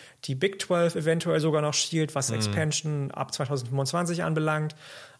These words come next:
Speaker 1: Ähm, deswegen, da muss man wahrsch-, muss man gucken und da wäre ich, glaub ich, eher positiv gestimmt, dass wenn er was Gutes aufbaut und dann geht, dass es positiv weitergehen kann. Ich sehe eher den, den, äh, Super-GAU,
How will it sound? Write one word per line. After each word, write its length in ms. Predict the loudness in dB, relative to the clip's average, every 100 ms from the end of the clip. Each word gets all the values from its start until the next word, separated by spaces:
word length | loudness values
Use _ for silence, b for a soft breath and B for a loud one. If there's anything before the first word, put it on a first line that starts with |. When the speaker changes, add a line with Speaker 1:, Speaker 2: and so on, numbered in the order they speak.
| -4
Speaker 1:
Ähm, 460 | -2 0 -2 -4
deswegen, 440 | -4 -2 -2 0 2
da 140 | 2
muss 160 | 2 0
man 160 | 0
wahrsch-, 200 | 0 -2 -6 -4
muss 160 | -2
man 160 | -2 -2
gucken 320 | -4 -4 -2
und 140 | -2
da 180 | 0 0
wäre 140 | 0 0
ich, 100 | -2
glaub 160 | -4
ich, 140 | -4 -4
eher 160 | -2
positiv 500 | -2 0 2 0 -6
gestimmt, 420 | -6 -2 0 0
dass 180 | -2 -2
wenn 180 | -2 -2
er 200 | -4 -4
was 200 | -4 -4
Gutes 240 | -4 -4
aufbaut 520 | 0 0 0 0 0 0
und 180 | -2
dann 220 | 0 0 0
geht, 200 | -2 -2
dass 100 | -4
es 100 | -4
positiv 500 | -2 0 0 -4 0
weitergehen 500 | 0 0 -2 -4 -4
kann. 280 | -4 -4 -6 B B B B
Ich 180 | -2 0
sehe 180 | 0 2
eher 240 | 0 0
den, 400 | 0 -2 -2 -4
den, 300 | -4 -4 -4
äh, 200 | -4 -4
Super-GAU, 640 | -4 -2 -2 -2 0 0